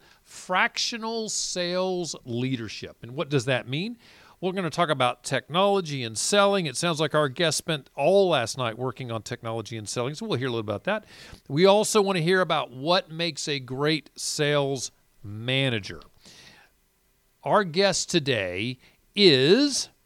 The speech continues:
T Colley with Vantage Sales Partners. So let me tell you a little bit about T. He comes to us with twenty years of experience of building leaders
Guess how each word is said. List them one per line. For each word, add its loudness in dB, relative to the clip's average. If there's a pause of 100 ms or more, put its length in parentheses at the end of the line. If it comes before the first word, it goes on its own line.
(100)
T 4
Colley 0
with -4
Vantage -2
Sales -2 (200)
Partners. -4 (160)
So 4 (240)
let -10
me -2
tell 2
you 2
a -2
little 0
bit 0
about 0
T. -2 (600)
He 0
comes 0
to 2
us 2
with -8
twenty -6
years -2
of -8
experience -4
of -4
building 2
leaders -2